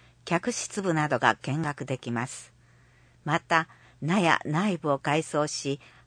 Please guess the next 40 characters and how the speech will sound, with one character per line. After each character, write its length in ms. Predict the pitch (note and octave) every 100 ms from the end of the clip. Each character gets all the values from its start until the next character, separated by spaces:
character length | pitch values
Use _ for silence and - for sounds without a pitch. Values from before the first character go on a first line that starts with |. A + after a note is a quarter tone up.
| -
新 220 | E3 E3
た 180 | - C3+
に 200 | C#3 -
展 220 | - D#3 G3
示 100 | A3
施 120 | -
設 340 | G3 E3 - B2+
を 80 | A#2+
設 100 | B2+ C#3+
け 120 | -
ま 140 | B2 A#2+
し 200 | - -
た。 200 | - - - _ _ _ _ _ -
ま 160 | D3
た、 260 | - E3 E3 - - -
ご 140 | D3
当 240 | F#3+ A#3+ A#3+
主 180 | - D3+
の 180 | C#3 -
吉 280 | D3+ - A3+
村 200 | F#3+ E3+
さ 180 | - C#3
ん 60 |
に 140 | C3 C3
よ 120 | C3
る 160 | B2+ C3+
説 360 | - C#3 -
明 340 | C#3+ C#3 C3 B2+
を 100 | B2+ - - - _ -
十 320 | B2 F#3 E3
時 160 | C3+ A2+
三 300 | - D3+ E3
十 160 | D#3+ D3+ -
分 200 | B2 B2
と 240 | A2 B2 - - -
十 260 | C3+ F3 G#3+
三 300 | - A3 F3
時 100 | C3+
三 240 | - D#3+
十 160 | E3